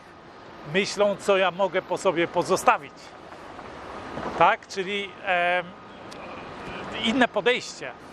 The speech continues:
tak? Można powiedzieć... e, podejście ludzi małych jest bardzo, e, jest bardziej egoistyczne,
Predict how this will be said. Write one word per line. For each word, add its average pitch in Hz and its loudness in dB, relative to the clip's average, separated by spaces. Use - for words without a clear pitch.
tak? 190 4
Można 180 0
powiedzieć... 208 -6
e, 190 4
podejście 208 2
ludzi 190 -2
małych 196 2
jest 175 -6
bardzo, 196 4
e, 175 2
jest 180 -4
bardziej 196 4
egoistyczne, 196 -2